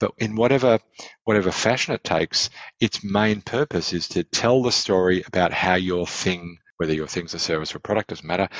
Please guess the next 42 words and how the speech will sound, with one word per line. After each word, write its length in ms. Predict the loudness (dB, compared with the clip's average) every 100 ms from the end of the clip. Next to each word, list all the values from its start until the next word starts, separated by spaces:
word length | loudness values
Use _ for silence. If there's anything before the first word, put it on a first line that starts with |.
| -8
how 120 | 0 2
your 140 | 2
thing 200 | 2 0
works. 440 | 0 0 -2 -6 -8 _ _
That's 220 | 0 0 -4
also 440 | 2 2 4 2 0
a 100 | 2
legitimate 560 | 2 2 0 -2 -4 -6
use 200 | -6 -4
of 100 | -4
a 60 | -2
white 260 | 0 0
paper 300 | 0 0 0
or 240 | -2 -2 0
an 40 |
ebook, 440 | 0 0 -6 -12 -20 _ -2
but 100 | 2
equally, 460 | 2 0 -2 -2 -2
or 160 | -2
an 60 | -4
infographic 580 | -4 -2 0 0 -2 -8
for 80 |
that 160 | -8 -8
matter, 240 | -8 -8
if 80 | -8
you 60 | -8
want 100 | -4
to 40 |
go 100 | -2
lighter. 320 | 0 0 -2 -8 -14 -18 -14 -12 -14 2
But 100 | 4
equally, 540 | 4 4 2 0 -2 -12 -20 -20 _ 0
you 120 | 0
could 160 | 2
write 440 | 4 4 4 2 -4 _ _
that 360 | 2 2 2 -2 -6 0
white 260 | 0 0
paper, 300 | 0 0 0
ebook, 500 | 2 2 0 -2 -4 -14 -14 -4
infographic, 640 | -4 -2 -2 0 0 -4 -4
choose 300 | -4 -4
your, 100 | -4